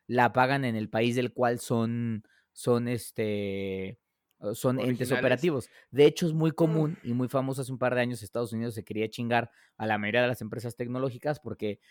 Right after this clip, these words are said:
Speaker 1: tanto Apple como Google, como muchas otras tecnológicas que hacen un chingo de varo, pero un chingo de varo,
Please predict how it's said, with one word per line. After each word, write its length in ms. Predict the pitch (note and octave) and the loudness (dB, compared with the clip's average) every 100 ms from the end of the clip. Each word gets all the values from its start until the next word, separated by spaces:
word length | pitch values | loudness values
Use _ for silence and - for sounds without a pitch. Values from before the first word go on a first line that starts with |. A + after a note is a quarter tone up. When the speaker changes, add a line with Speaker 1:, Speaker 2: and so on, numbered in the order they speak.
| _ | _
Speaker 1:
tanto 340 | - A2 G#2+ A2+ | -4 -2 2 4
Apple 440 | C3 C3 B2+ C3 B2 | 4 2 0 -2 -4
como 460 | A2 G#2 G#2 G2+ | -8 -8 -8 -8
Google, 680 | G2 B2 C#3 B2+ B2 B2+ A#2+ | -2 2 2 2 0 0 0
como 600 | G#2+ G#2+ G2+ G2 F#2+ F#2+ - _ _ | -6 -10 -8 -10 -10 -12 -16 _ _
muchas 360 | A#2+ C3 D3 C3+ | -6 -2 -2 -2
otras 260 | C3 C3 | 0 0
tecnológicas 680 | - A#2 A#2+ B2+ B2 - A#2 | 0 -2 2 0 0 -6 -6
que 100 | - | 0
hacen 240 | C#3 C#3+ C#3 | 0 0 0
un 140 | C#3 | -2
chingo 380 | - E3 D#3 C#3+ | 0 0 2 2
de 80 | C#3 | 4
varo, 300 | C#3+ C3 B2 | 4 2 0
pero 180 | - B2 | -2 -2
un 140 | D#3+ F3+ | -2 -2
chingo 340 | G3 F3+ C#3+ | -4 0 0
de 80 | A2 | 2
varo, 360 | A#2+ B2 G#3 | 2 0 -2